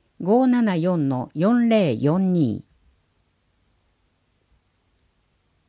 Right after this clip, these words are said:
中沢雅俊氏を繰り上げ補充。市議会議員の欠員に伴い、繰り上げ補充の選挙会を七月三十一日に開催し、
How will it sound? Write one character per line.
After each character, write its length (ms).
中 400
沢 420
雅 300
俊 300
氏 240
を 240
繰 100
り 180
上 80
げ 140
補 200
充。 360
市 180
議 220
会 260
議 200
員 200
の 140
欠 340
員 260
に 120
伴 420
い、 120
繰 140
り 180
上 80
げ 140
補 160
充 240
の 180
選 220
挙 160
会 240
を 240
七 280
月 260
三 300
十 140
一 260
日 260
に 140
開 220
催 220
し、 300